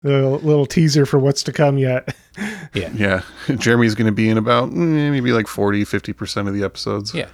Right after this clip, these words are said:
Speaker 2: Yeah, like, keep people on edge.
Speaker 3: Well, I mean, we've been booking enough guests. I think it'll be all right. We'll get by. As long as you keep editing the episodes, I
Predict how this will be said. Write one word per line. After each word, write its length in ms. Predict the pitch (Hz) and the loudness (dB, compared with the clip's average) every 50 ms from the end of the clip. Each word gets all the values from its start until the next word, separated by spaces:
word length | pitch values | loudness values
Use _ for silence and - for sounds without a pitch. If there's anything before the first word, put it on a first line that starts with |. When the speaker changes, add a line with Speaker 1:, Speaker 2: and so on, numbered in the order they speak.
| _ _ _ _ _ _ _ _ _ _ _ _ _ _ _ _ _ _ | _ _ _ _ _ _ _ _ _ _ _ _ _ _ _ _ _ _
Speaker 2:
Yeah, 160 | 120 101 92 | -10 -8 -6
like, 160 | 95 98 - | -8 -8 -10
keep 260 | - - - 135 113 | -12 -12 -12 -12 -12
people 300 | - - 131 - - 123 | -10 -14 -12 -8 -6 -6
on 160 | 117 117 117 | -4 -4 -4
edge. 420 | 123 131 110 82 82 - - - - _ _ _ _ _ _ - _ _ _ - | -4 -6 -6 -8 -10 -12 -16 -16 -18 _ _ _ _ _ _ -20 _ _ _ -6
Speaker 3:
Well, 240 | 123 131 143 151 151 | -2 0 0 0 0
I 60 | 147 | 0
mean, 280 | 143 160 165 165 165 - | 0 2 2 2 2 2
we've 140 | 143 165 170 | 0 0 2
been 140 | 196 208 175 | 2 2 2
booking 300 | 139 135 117 - 117 113 | 2 0 0 2 0 0
enough 260 | 110 104 101 - - | 2 2 0 0 -2
guests. 380 | - - 101 101 - - - | -2 -2 -2 -2 -2 -2 -4
I 60 | 117 104 | -4 -2
think 220 | - 120 110 - | -2 -2 -2 -2
it'll 120 | 107 98 | -2 -4
be 120 | 87 101 98 | -2 -2 -4
all 120 | 95 92 90 | -4 -4 -6
right. 220 | 92 90 90 - | -6 -6 -4 -2
We'll 100 | 110 117 | -2 -2
get 160 | 107 98 - | -2 -2 -2
by. 200 | - 87 82 82 | -2 -4 -4 -2
As 260 | 85 - - - 107 | -4 -4 -4 -4 0
long 140 | 113 131 156 | 2 2 2
as 80 | 151 131 | 2 2
you 40 | 120 | 0
keep 220 | - - 110 - - | 0 -2 -2 0 0
editing 300 | 98 101 104 95 92 87 87 87 95 | 0 0 0 0 -2 -4 -4 -4 -4
the 60 | 90 | -2
episodes, 500 | 82 80 - - - - 214 - 123 - | -4 -4 -4 -4 0 2 2 2 2 0
I 40 | - | 0